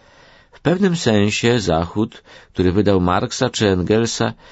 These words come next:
nie może się pozbyć odpowiedzialności za to, co dzieje się na Dalekim Wschodzie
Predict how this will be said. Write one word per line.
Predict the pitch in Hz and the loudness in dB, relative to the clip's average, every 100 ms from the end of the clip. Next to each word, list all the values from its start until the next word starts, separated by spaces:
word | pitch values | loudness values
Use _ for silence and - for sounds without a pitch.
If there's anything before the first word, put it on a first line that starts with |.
| - - | -20 -10
nie | 131 | -4
może | 175 208 180 | 0 2 2
się | 160 | 0
pozbyć | 113 117 110 110 | 0 0 0 -2
odpowiedzialności | - 113 - 117 110 95 95 107 123 - | -2 -4 -2 -2 0 2 2 2 -2 -4
za | 87 95 92 | -2 -2 -2
to, | - 101 - - - - | -2 -6 -6 -20 -18 -6
co | 135 | -2
dzieje | 135 135 127 | 2 2 2
się | 127 | 0
na | 117 | 0
Dalekim | 104 107 117 107 | 2 2 0 -4
Wschodzie | 92 - 104 101 92 92 | -6 -2 0 0 2 -2